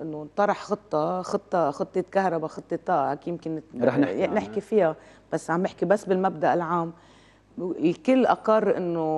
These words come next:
Speaker 1: آه، خطة كتير ناجحة وإنه ما اخترع شيء جديد، هيدول هن الخطط اللي كانوا معمولين، بس تقوص عليها بشكل، آه، مش طبيعي. يمكن لأنه كان في جو أزمة سياسية كبيرة،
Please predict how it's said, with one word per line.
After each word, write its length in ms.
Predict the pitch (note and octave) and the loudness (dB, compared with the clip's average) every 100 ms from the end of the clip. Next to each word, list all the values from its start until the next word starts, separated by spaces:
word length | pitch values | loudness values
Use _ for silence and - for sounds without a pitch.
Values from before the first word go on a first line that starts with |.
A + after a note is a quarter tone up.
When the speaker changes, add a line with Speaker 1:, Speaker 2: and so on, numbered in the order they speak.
| D#3 D3+ D3 D3 C#3+ C3+ | -2 -4 -4 -6 -8 -6
Speaker 1:
آه، 680 | G2+ F2 F2+ F2+ E2+ C2+ - | -4 -4 -4 -6 -8 -8 -6
خطة 340 | - G#3+ F#3 | -6 -2 -4
كتير 280 | - - G#3+ | -2 2 4
ناجحة 460 | G3 G3+ G3+ - F#3 | 4 0 -2 -2 0
وإنه 240 | F3+ F#3 | 2 2
ما 60 | F#3+ | -2
اخترع 380 | - G#3 G3 | 0 2 2
شيء 220 | E3+ - F3+ | 0 -4 -6
جديد، 340 | D3+ F#3+ G3+ | -4 0 2
هيدول 320 | F#3 F#3 F#3+ | 2 2 2
هن 140 | F#3 F#3+ | 0 -2
الخطط 400 | - G3 F#3 F#3 | -6 -4 -2 -2
اللي 120 | F3 | -2
كانوا 260 | G3 G3 | 0 0
معمولين، 600 | F3+ D#3+ F3 F3 E3 F3+ A#3 - - - - | 0 0 0 2 2 0 -6 -16 -20 -20 -2
بس 400 | E3+ G3+ - - - | 0 2 -2 -18 0
تقوص 460 | - A3+ G3 F#3+ | 2 4 2 2
عليها 320 | E3 F#3 G3 | 0 2 2
بشكل، 600 | E3+ E3 - G3 F3 D#3 C#3+ - - - - _ - | 0 -2 -6 -4 -4 -4 -6 -16 -20 -20 -20 _ -14
آه، 300 | C#3+ D3+ D3+ | -10 -8 -8
مش 240 | D3+ G3 - | -6 -6 -2
طبيعي. 720 | F#3+ E3 E3+ D3 D3 F#3+ E3+ - - | -2 2 0 0 -6 -8 -8 -10 -4
يمكن 340 | A3 A#3+ A#3 | 0 0 0
لأنه 240 | F#3 A3 | 0 0
كان 160 | G3+ G#3+ | 0 -2
في 120 | G#3 | -2
جو 240 | F#3+ G3+ - | 2 4 4
أزمة 280 | F3+ F3+ | 2 -2
سياسية 560 | F3 - F3+ F3 G3+ F3 | -6 -4 -4 -2 2 2
كبيرة، 420 | D#3 F3+ G#3 D#3 | 2 0 0 0